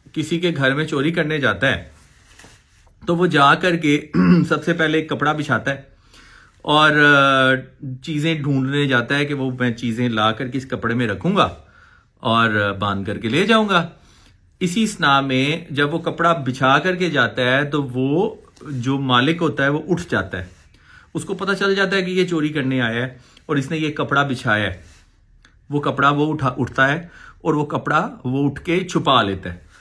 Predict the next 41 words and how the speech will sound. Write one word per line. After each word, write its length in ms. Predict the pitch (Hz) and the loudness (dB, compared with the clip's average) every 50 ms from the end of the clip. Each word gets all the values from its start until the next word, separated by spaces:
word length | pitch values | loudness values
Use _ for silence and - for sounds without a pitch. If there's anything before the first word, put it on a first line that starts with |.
| _ _ _ _ _ _ _ _ _ - | _ _ _ _ _ _ _ _ _ -6
वो 400 | 143 165 196 214 220 214 214 - - | -2 0 0 0 0 -2 -4 -6 -8
चोर 340 | 143 - - 190 180 196 196 | -8 -2 2 4 4 4 4
जब 120 | 196 196 | 2 2
वापस 340 | 151 139 - - 156 160 - | 2 0 0 0 -2 -2 0
आता 220 | 185 165 170 - 180 | 0 0 0 0 -2
है, 120 | 180 147 | -2 0
देखता 260 | 139 127 127 - 156 | -2 -2 -2 -4 -6
है 60 | 156 | -8
कपड़ा 320 | 156 - 127 - 131 135 151 | -6 -6 -4 0 2 2 2
नहीं 220 | 156 147 165 185 | 2 0 0 0
है, 100 | 170 151 | -2 -2
तो 100 | 147 165 | -2 -2
कपड़ा 260 | 151 147 127 143 147 | -4 -4 -2 -2 -2
तो 100 | - 160 | -2 -2
और 120 | 147 151 151 | -2 -2 -4
उसके 160 | 147 - 170 | -4 -6 -6
पास 180 | 160 156 151 147 | -4 -4 -4 -2
कोई 140 | - 170 | -2 -2
होता 300 | 147 123 113 - 147 143 | -2 -2 0 0 2 2
नहीं, 200 | 160 156 127 113 110 - - - - - - _ _ _ _ _ _ _ _ | 2 2 0 -2 -4 -6 -14 -20 -20 -20 -20 _ _ _ _ _ _ _ _
तो 100 | - 185 | -2 0
वो 440 | 165 170 196 196 208 208 208 202 180 175 - - - - | 2 4 4 4 4 4 2 2 0 -2 -4 -10 -10 -6
अपनी 500 | 170 170 151 - 180 180 185 185 185 180 | -4 -2 0 0 0 0 0 0 0 0
शर्ट 380 | 175 180 - 196 196 202 190 180 | -2 -2 0 2 2 4 2 2
उतारता 420 | 175 143 135 120 123 120 110 147 | 0 2 2 0 0 0 0 -2
है, 280 | 165 196 185 - - _ - - - - _ _ - | -2 -2 -4 -8 -16 _ -20 -20 -20 -20 _ _ -8
वो 200 | 135 151 190 208 | -4 -2 -2 0
रखता 320 | 180 127 90 - - - | -2 -2 -4 -6 -4 -2
है 280 | 160 156 117 95 - - - - _ _ _ | -2 -2 -2 -4 -8 -14 -20 -20 _ _ _
कि 60 | - | -8
चले 220 | - - 151 147 143 | -4 -2 -2 0 0
मैं 120 | 123 110 | 0 -2
इसमें 200 | 101 104 113 110 | -2 -2 -2 0
ले 160 | 113 139 147 | 2 2 2
जाऊँगा। 360 | 147 170 170 175 180 170 - - - - - - _ _ | 2 2 2 2 2 2 0 -4 -8 -16 -20 -20 _ _
वो 140 | 139 135 123 - | -6 -6 -4 -2
फिर 200 | 123 120 120 120 | -2 -2 -2 -4
चीज़ें 260 | - 165 147 156 170 | -4 -4 -2 0 0
उठाने 340 | 170 170 160 151 151 165 165 | 0 2 0 0 0 0 0
जाता 300 | 160 147 131 - 139 147 | -2 -2 -2 -2 0 0
है, 220 | 143 110 - - | 0 -2 -4 -8